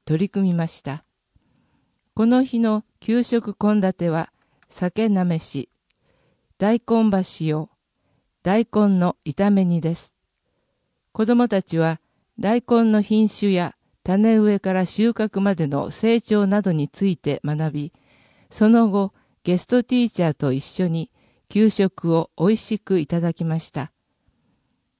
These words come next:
問い合わせ、教育総務課学事係、電話零七九四三五の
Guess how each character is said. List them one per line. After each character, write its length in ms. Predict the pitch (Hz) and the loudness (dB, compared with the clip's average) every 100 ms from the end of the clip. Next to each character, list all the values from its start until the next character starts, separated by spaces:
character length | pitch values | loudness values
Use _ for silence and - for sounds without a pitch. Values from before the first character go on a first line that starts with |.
| _ _ _ _ _ - | _ _ _ _ _ 0
問 200 | 226 226 | 2 4
い 60 | |
合 80 | 214 | 2
わ 100 | 208 | 0
せ、 320 | - 180 - _ _ _ _ _ | -4 -8 -8 _ _ _ _ _
教 260 | 240 254 | 2 4
育 240 | 240 - 220 | 2 0 -4
総 260 | - 214 | 0 0
務 160 | 214 202 | 2 -2
課 320 | _ 180 175 _ - | _ -6 -6 _ -6
学 300 | 151 160 214 | -6 -2 -2
事 180 | 202 180 | -2 -2
係、 440 | 175 156 143 - _ _ _ _ _ - | -4 -6 -8 -12 _ _ _ _ _ -2
電 320 | 196 196 180 | 2 2 2
話 200 | 170 156 _ - | 0 -4 _ -8
零 220 | 175 240 | -2 2
七 340 | 240 220 165 170 | 2 2 0 -4
九 420 | - 165 143 - _ - | -4 -4 -2 -6 _ -2
四 260 | 175 240 247 | 2 4 2
三 340 | - 226 175 | 0 -2 0
五 160 | 151 147 | 0 0
の 240 | 139 | -2